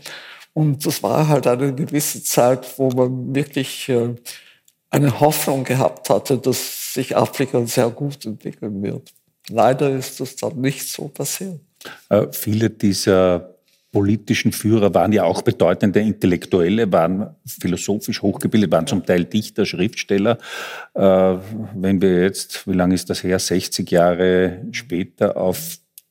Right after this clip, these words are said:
Speaker 2: diese Hoffnungen von damals
Speaker 1: Ja.
Speaker 2: zurückblicken,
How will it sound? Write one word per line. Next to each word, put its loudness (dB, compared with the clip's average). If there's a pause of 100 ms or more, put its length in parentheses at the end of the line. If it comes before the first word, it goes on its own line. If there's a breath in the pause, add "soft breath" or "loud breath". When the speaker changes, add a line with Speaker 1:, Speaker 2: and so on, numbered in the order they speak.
(240)
Speaker 2:
diese 0
Hoffnungen 2
von -4
damals 2
Speaker 1:
Ja. -12 (320 loud breath)
Speaker 2:
zurückblicken, 0